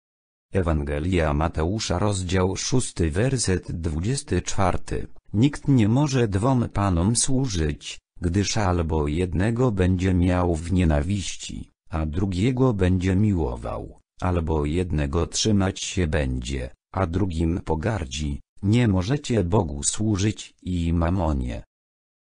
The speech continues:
Rozdział ósmy, wersety dwudziesty pierwszy i dwudziesty drugi, a drugi z uczniów Jego rzekł Mu: „Panie, dopuść mi pierwej odejść i pogrześć ojca mego”,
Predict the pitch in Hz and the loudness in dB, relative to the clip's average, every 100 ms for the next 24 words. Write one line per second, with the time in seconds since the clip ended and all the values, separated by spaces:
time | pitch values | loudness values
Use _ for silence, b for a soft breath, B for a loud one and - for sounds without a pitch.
0 | _ 87 98 98 90 92 92 107 117 - | _ -2 0 -2 0 0 2 2 0 2
1 | 113 92 85 85 - 123 - 80 80 78 | 2 4 2 0 0 -2 -2 0 0 0
2 | 78 90 139 - 87 80 139 139 139 - | -2 -2 -4 -2 -4 0 0 0 -2 -4
3 | 120 117 - 87 80 78 85 117 - 95 | 0 -2 -2 -4 -2 -4 -2 -2 -2 -2
4 | 80 82 135 95 95 95 - _ _ 95 | 0 2 0 0 -2 -2 -4 _ _ -2
5 | 85 92 95 101 95 85 110 107 - 131 | 0 -2 0 -2 0 0 0 -2 0 0
6 | 151 - 92 85 80 80 78 80 - 85 | 0 -4 -2 0 2 0 0 -2 0 -2
7 | 78 73 71 69 _ - 73 65 65 58 | 0 -2 -2 -6 _ -6 -4 -2 -6 -6
8 | 64 _ _ _ - 87 143 147 110 104 | -10 _ _ _ -12 -2 -2 0 -2 -2
9 | - - 104 101 104 98 80 82 85 131 | -4 0 2 2 0 0 0 0 2 2
10 | 127 76 69 - - - 127 - 107 104 | 2 0 -2 -8 -14 -6 -6 -2 -2 0
11 | 95 98 - - 120 107 87 - 78 80 | 0 0 -2 -4 0 0 0 -2 0 0
12 | 76 71 90 | 0 0 0